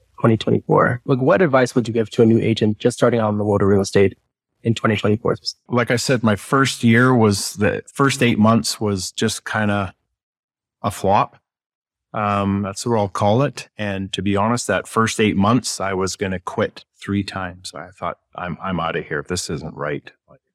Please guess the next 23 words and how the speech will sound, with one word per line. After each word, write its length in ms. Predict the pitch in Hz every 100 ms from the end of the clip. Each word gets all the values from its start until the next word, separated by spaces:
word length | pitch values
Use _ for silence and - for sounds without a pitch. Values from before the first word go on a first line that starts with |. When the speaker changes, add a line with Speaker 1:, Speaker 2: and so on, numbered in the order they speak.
| _ _ _ _ _ -
Speaker 2:
I 80 | 85
wasn't 360 | 85 85 85
getting 240 | 85 85 92
any 240 | 82 82
training. 600 | - - 117 120 123 107
I 120 | 80
wasn't 400 | 71 73 - 76
getting 240 | 87 - 95
any 200 | 90 87
support. 800 | - - - 113 113 117 - - _ _ _ _ _ _ -
You 120 | 95
know, 160 | 87
I 80 | 85
started 540 | 82 - 101 101 95 90
at 280 | 78 - -
forty-one 680 | - - 107 104 98 104 98
years 320 | 95 92 85
old. 380 | 95 98 107 110
I 80 | 92
didn't 240 | 143 202 139
know 200 | 117 104
a 40 |
soul 640 | - - 107 107 98 76